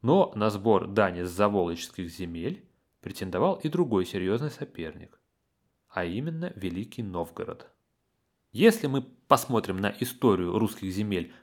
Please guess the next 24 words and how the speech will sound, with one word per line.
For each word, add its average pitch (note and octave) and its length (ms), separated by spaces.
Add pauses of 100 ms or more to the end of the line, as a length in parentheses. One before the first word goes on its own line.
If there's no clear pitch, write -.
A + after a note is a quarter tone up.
в - 20
двенадцатом-тринадцатом F#2+ 960
веках, G#3+ 400
то G3 140
увидим, C3 460 (260)
что A2+ 260
Владимир A#2+ 440
и - 20
Суздальские F#2 580
князья A#2+ 400
постоянно D#3+ 720
стремились C#3+ 480
контролировать A2 640
Новгород. F2+ 600 (400)
Андрей D3+ 260
Боголюбский, G#2 580
можно G#2+ 300
сказать, D#3+ 420
одним C3 280
из F3+ 120
первых F#2 400
задал C3 400
этот A2 320
тренд. E2+ 480